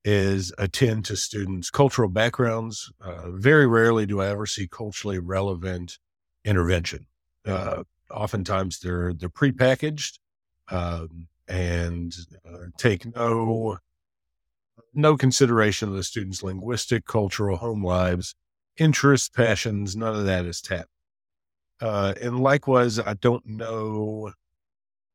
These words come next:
that intervention pays much attention to motivation or engagement.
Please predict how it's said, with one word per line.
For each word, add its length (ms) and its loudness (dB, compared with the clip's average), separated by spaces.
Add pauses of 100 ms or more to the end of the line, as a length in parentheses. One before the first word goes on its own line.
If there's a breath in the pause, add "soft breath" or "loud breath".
(180)
that 300 0 (120)
intervention 920 2 (680)
pays 240 2
much 240 0
attention 340 -4
to 80 0
motivation 520 -2
or 80 -4
engagement. 460 -8